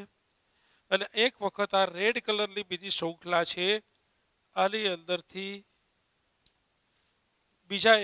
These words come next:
એમ આર એન એ નું નિર્માણ થશે. તો આ બંને એમ આર એન એ અલગ અલગ પ્રોટીનનું નિર્માણ કરશે, પ્રોટીન વન અને અહીંયા પ્રોટીન ટુ.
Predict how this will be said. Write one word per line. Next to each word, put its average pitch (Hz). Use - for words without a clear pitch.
એમ 185
આર 175
એન 156
એ 156
નું 151
નિર્માણ 143
થશે. -
તો 226
આ 254
બંને 254
એમ 226
આર 196
એન 196
એ 160
અલગ 233
અલગ 233
પ્રોટીનનું 190
નિર્માણ 151
કરશે, 139
પ્રોટીન 170
વન 196
અને 160
અહીંયા 175
પ્રોટીન 165
ટુ. -